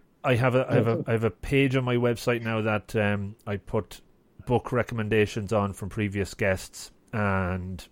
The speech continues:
for a f-, I'm a ferocious reader and audio book listener. So, is there any one or two books that you would recommend that you've leaned on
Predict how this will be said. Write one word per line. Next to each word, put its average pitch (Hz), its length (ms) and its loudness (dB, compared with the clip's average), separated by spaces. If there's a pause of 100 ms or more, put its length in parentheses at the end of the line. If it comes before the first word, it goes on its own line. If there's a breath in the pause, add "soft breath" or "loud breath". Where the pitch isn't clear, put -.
for 92 360 -6 (340)
a - 20 -12
f-, - 140 -18 (120)
I'm 92 140 -12
a - 20 -14
ferocious 95 580 -6
reader 107 360 0
and 98 420 -4
audio 101 460 0
book 95 340 -6
listener. 104 540 -2
So, 101 300 2 (400 loud breath)
is 139 140 0
there 160 140 0
any 208 200 -2
one 190 260 2
or 170 80 4
two 165 380 4
books 143 340 -4
that 135 140 -4
you 131 100 2
would 127 100 0
recommend 135 440 0
that 127 160 4 (680)
you've 127 400 4 (880 soft breath)
leaned 147 400 2
on 143 360 2